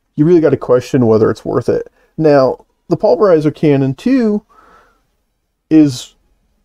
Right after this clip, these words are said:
a blast weapon. It hits like an absolute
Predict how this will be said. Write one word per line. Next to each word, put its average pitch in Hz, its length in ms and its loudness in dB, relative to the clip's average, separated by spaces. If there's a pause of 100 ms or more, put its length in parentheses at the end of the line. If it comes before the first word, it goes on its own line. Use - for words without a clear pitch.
(400)
a 165 40 -4
blast 151 380 -2
weapon. 127 400 -2 (1500)
It 139 220 0
hits - 300 -4 (120)
like 147 320 -2
an 185 160 -4 (140)
absolute 151 580 -4